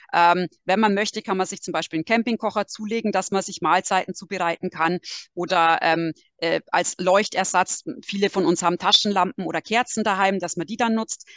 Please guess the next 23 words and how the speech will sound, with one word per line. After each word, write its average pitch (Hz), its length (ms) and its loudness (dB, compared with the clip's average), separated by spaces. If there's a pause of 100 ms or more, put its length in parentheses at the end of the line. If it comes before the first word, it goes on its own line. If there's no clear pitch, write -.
Kerzen 233 360 2
bitte 220 200 -6
nur 208 120 -2
in 196 120 -2
Gläser, 247 400 2
dass 214 180 -2
man 208 140 0
die 196 120 -12
Brandgefahr 240 600 -2
da 233 140 0
ein 226 100 -2
bisschen 254 300 -6
minimieren, 233 460 -2
weil 196 100 -4
die 208 100 -10
Feuerwehren 208 480 0
haben 170 180 -4
eh 233 120 -8
viel 277 180 -4
zu 262 140 -8
tun, 262 280 2
ja. 208 220 4 (340)
Ähm, 202 300 4